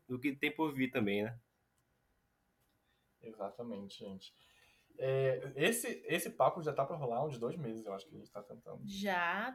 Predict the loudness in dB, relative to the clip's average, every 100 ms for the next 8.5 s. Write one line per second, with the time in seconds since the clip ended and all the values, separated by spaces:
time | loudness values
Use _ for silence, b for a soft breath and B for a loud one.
0 | -4 -4 -4 -8 -10 -12 -10 -6 -4 -4
1 | -6 -6 -6 -6 -8 -10 _ _ b b
2 | b -16 -14 -10 -10 -10 -16 _ _ _
3 | _ -20 -4 2 2 2 0 0 0 -4
4 | -2 -2 4 4 6 8 8 4 -6 -4
5 | -4 -8 _ _ -20 b b b b _
6 | -8 -6 -4 4 8 8 6 4 6 6
7 | 4 -6 -4 2 4 4 4 0 -4 4
8 | 8 10 10 8 4